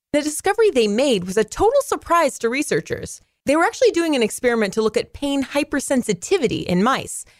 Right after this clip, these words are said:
and they ended up finding differences in stress levels between the male and female mice. The researchers decided to extend the experiment to humans to see if the results would be similar, and they found the same difference between human men and women that they'd found in male and female mice.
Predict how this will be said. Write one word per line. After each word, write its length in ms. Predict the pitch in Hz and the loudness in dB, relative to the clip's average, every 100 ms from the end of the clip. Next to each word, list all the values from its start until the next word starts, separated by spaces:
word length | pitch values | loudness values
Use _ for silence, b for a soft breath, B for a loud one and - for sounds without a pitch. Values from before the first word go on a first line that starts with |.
| b b | b b
and 80 | - | -2
they 100 | 262 | 0
ended 220 | 294 466 | 2 2
up 140 | 415 233 | 2 0
finding 340 | 247 254 226 | -2 2 2
differences 540 | 208 269 285 240 247 208 | 0 0 0 -2 -2 -2
in 140 | 170 | -2
stress 440 | - - 330 339 | -4 -2 -2 -2
levels 360 | - 156 160 170 | -2 0 0 -2
between 320 | 190 - 202 | -4 0 2
the 60 | 185 | 2
male 340 | 180 180 175 | 2 2 2
and 180 | 175 185 | 0 -2
female 400 | - 254 247 139 | 0 0 2 0
mice. 420 | 131 64 - - - _ _ _ - | -4 -6 -10 -12 -16 _ _ _ -4
The 60 | 262 | 2
researchers 480 | 370 392 381 370 | 2 2 0 0
decided 460 | - 240 247 233 214 | -2 -4 -2 0 0
to 100 | 208 | -2
extend 500 | 180 - - 403 403 | -6 -6 -2 0 2
the 80 | 190 | 0
experiment 600 | 143 - 143 147 160 180 | -2 -4 -2 0 -2 -2
to 80 | 180 | -4
humans 640 | - 330 320 165 - - | -2 0 0 -2 -8 -8
to 120 | - | -4
see 140 | 240 269 | -2 -2
if 100 | 233 | 0
the 120 | 196 | 2
results 280 | 180 185 - | 2 0 0
would 100 | 180 | 0
be 100 | 175 | 0
similar, 540 | - - 330 359 403 427 B B - | -2 -2 2 2 0 -2 B B -4
and 140 | 254 | 2
they 80 | 269 | 2
found 320 | - 311 320 | 2 0 2
the 60 | 302 | 0
same 440 | - 262 277 302 | -2 -2 2 2
difference 460 | 254 294 202 156 - | 2 0 0 -4 -2
between 300 | 202 - 196 | -2 0 0
human 360 | 208 220 202 | 2 0 2
men 220 | 190 208 226 | 2 2 0
and 220 | 202 196 | 0 2
women 320 | 254 180 160 | 2 0 -2
that 100 | 180 | 0
they'd 180 | 202 185 | 0 0
found 280 | 190 170 185 | 0 0 2
in 120 | 180 | 2
male 220 | 165 165 | 2 0
and 100 | 160 | -2
female 300 | - 165 160 | -2 -2 0
mice. 480 | 190 302 - - | 0 -2 -4 -10